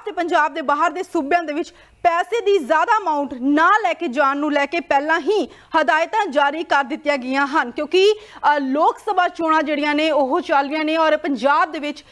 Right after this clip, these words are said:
ਇੱਕ ਜੂਨ ਨੂੰ, ਅ, ਇਲੈਕਸ਼ਨ ਜਿਹੜੀ ਹੈ ਉਹ VOTING ਹੋਏਗੀ, ਚਾਰ ਨੂੰ ਜਿਹੜੇ ਨੇ ਉਸਦੇ ਰਿਜ਼ਲਟ ਆਉਣਗੇ ਔਰ ਉਸ ਤੋਂ ਬਾਅਦ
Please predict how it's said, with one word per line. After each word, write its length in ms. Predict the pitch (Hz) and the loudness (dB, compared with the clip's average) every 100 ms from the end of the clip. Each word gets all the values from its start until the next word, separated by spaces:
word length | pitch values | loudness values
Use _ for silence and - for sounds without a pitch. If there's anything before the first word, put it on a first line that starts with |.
| - - | -20 0
ਇੱਕ 300 | 392 453 466 | 0 2 -2
ਜੂਨ 280 | 262 302 302 | 0 0 0
ਨੂੰ, 320 | 302 330 359 | 2 2 0
ਅ, 400 | - - 285 294 | -10 -2 2 2
ਇਲੈਕਸ਼ਨ 520 | 311 285 285 - 330 339 349 254 | 2 -2 -2 -2 0 0 -2 0
ਜਿਹੜੀ 280 | 269 277 294 | -2 0 0
ਹੈ 140 | 302 | 0
ਉਹ 80 | 277 | -2
VOTING 380 | 220 277 330 320 | 0 0 0 0
ਹੋਏਗੀ, 500 | 240 311 285 320 359 - - - | 2 2 0 -2 -2 -4 -20 -2
ਚਾਰ 340 | 339 311 403 | 2 4 2
ਨੂੰ 140 | 440 381 | 0 -4
ਜਿਹੜੇ 200 | 320 320 | -2 0
ਨੇ 100 | 330 | -2
ਉਸਦੇ 200 | 285 285 | 0 -2
ਰਿਜ਼ਲਟ 360 | 269 277 285 | 0 0 0
ਆਉਣਗੇ 360 | 269 247 254 285 | -2 0 0 0
ਔਰ 80 | 285 | -2
ਉਸ 60 | |
ਤੋਂ 100 | 302 | 0
ਬਾਅਦ 120 | 339 | -2